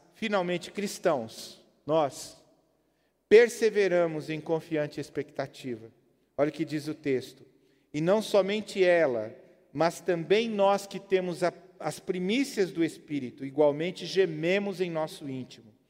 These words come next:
aguardando a adoção de filhos, a redenção de nosso corpo. Porque na esperança fomos salvos." Ora, a esperança que se vê não é esperança. Porque quem espera o que está vendo?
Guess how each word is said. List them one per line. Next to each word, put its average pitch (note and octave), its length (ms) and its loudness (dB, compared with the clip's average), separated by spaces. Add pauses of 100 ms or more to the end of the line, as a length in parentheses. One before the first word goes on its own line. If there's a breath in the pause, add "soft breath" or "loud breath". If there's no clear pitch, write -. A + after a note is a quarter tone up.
(300)
aguardando C#3+ 560 0
a D3 40 0
adoção C#3+ 400 -4
de C#3 120 -12
filhos, F3+ 480 -8
a E3+ 60 -2
redenção D#3 560 -4
de E3 100 -10
nosso D3+ 300 -8
corpo. A2 460 -6 (500 soft breath)
Porque E3 240 -2
na E3 80 0
esperança F#3 580 0
fomos F#3+ 300 -4
salvos." C3 480 0
Ora, D3+ 160 2
a D#3+ 40 0
esperança F3+ 460 -4
que F#3 120 -12
se - 200 -10
vê E3+ 440 0 (340 loud breath)
não D#3+ 180 -2
é G3 120 4
esperança. C#3 760 -4 (580 soft breath)
Porque E3+ 180 -4
quem A#3 240 -2
espera F3 420 2
o - 20 -16
que - 80 -18
está D3+ 220 -2
vendo? B2 340 -8